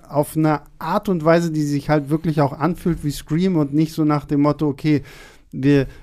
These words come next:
machen jetzt hier so einen Cash-Grab und versuchen möglichst die Fans irgendwie ranzuholen, aber dann ist es am Ende gar nicht das, was man vielleicht erwartet oder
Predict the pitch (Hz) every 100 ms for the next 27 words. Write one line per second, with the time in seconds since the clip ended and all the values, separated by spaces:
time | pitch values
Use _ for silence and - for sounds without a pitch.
0 | - 131 143 160 156 - 139 143 131 -
1 | - 147 - - 175 190 175 165 - 139
2 | 160 156 156 143 151 160 170 165 - 151
3 | - 156 151 156 151 139 120 147 170 175
4 | 156 170 180 151 147 147 143 151 151 151
5 | 143 139 139 143 143 131 117 - _ -
6 | - 120 131 139 135 - - - - 139
7 | 135 - 143 139 139 131 123 123 127 113
8 | 127 208 117 - 117